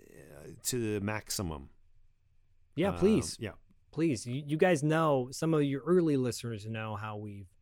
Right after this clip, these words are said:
Speaker 2: showered you guys, and, and things have changed. We wanna get a little more, uh, selective.
Speaker 1: Yeah, it's
Speaker 2: And if you go to our Patreon, uh, there, they, we have some great perks on Patreon. Uh, sincerely,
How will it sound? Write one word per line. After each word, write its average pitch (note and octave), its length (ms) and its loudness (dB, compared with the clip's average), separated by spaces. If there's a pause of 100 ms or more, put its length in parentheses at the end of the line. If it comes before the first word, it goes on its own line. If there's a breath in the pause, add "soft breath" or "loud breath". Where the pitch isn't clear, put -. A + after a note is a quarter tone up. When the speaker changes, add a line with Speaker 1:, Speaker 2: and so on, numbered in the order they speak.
(440 soft breath)
Speaker 2:
showered A2+ 520 -2
you G#2+ 100 -6
guys, A2 460 -6
and, B2 220 -4
and C#3 240 -4 (120)
things A3 200 6
have B3 100 0
changed. C4+ 480 2
We B3 140 0
wanna B3 260 2
get B3 160 6
a B3 40 6
little B3 200 4
more, C4 480 0
uh, D4 60 -8
selective. C#4 600 2
Speaker 1:
Yeah, C4+ 260 0
it's F#2+ 100 -4
Speaker 2:
And G3+ 140 0
if G#3 120 -4
you F#3 60 0
go G#3 160 12
to G#3 60 10
our F#3 120 6
Patreon, F#3 920 2
uh, D#3 380 -2 (120)
there, D3 260 0
they, D3+ 160 -4
we D#3 120 -4
have D#3 180 -8
some A#2+ 180 -8
great B2 520 -2
perks C3 320 -2
on A#2 160 -4
Patreon. B2+ 720 -4 (500 soft breath)
Uh, B2 260 -2
sincerely, D#3+ 760 4